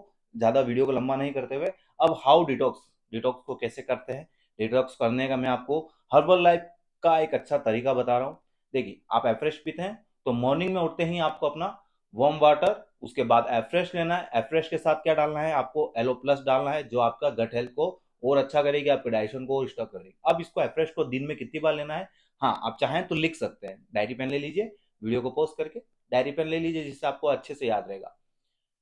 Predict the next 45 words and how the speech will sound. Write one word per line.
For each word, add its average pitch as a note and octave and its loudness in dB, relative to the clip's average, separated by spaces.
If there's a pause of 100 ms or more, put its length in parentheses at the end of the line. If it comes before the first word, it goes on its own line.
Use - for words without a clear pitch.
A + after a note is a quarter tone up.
(600)
डिटॉक्स D#3+ 2
के E3+ -4
लिए E3 2
आपको D3+ 2
तीन C#3 -6
बार C#3 6
दिन B2 -2
में B2+ -2
एफ्रेश C3+ -4
लेना D3 -8
है। F3 -12 (180)
उसके G3 4
बाद F#3 4
आपका D3 2
जो, E3 -2
अ, A#2+ -2 (320)
लंच C#3 -2
रहेगा, D3+ -2 (120)
लंच D#3 -2
में D#3+ -2
आपको D#3 -2
क्या D#3 2
लेना D3 -2
है? E3+ -12 (260)
लंच F3+ 4
से F3+ 0
पहले E3 6
अगर D#3 6
आपको D3+ 2
भूख C#3 -8
लगती D3 -4
है D#3 -6
तो C#3 2
आप B2 4
सैलेड C3+ 0
लीजिए, C#3+ -4 (580)
अच्छे D#3+ -2
से D#3 -2
खाइए, D3 0
कोई C#3 2
दिक्कत B2+ -4
नहीं C#3 -6
है C3 -4
सैलेड्स A#2+ -2
में, E3 -14